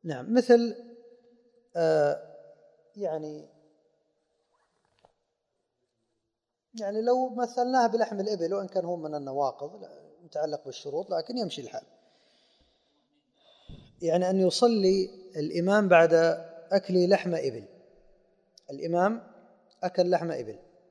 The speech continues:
والإمام يرى أن أكل لحم الإبل ناقض للطهارة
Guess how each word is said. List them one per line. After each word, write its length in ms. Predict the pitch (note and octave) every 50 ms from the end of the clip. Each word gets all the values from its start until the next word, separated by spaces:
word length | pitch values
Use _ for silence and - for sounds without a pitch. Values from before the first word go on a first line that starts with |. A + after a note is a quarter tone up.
| _ _ _ _ _ _ _ _ _ _ _ _ -
والإمام 720 | D#3 D#3+ F3 F3+ F3+ G3 G#3 A3 G#3 F3+ D3 C#3 - - -
يرى 400 | F3+ F#3+ G#3 G3 F#3 E3 D3 C3 -
أن 180 | F3 F3 E3+ E3+
أكل 420 | F3+ G3+ - - F3 F3+ F3 F3
لحم 260 | G3 F#3 - F3+ F3+
الإبل 420 | F3 F3+ F3+ G3 F#3 G#3 G3 E3+ E3
ناقض 580 | F3 G3 G3 F#3+ - F#3+ F3 F#3+ A3 A#3+ B3 - - - - - -
للطهارة 600 | D#3+ E3+ E3 E3+ E3 D3+ C3+ C3 A2 G#2+ G#2+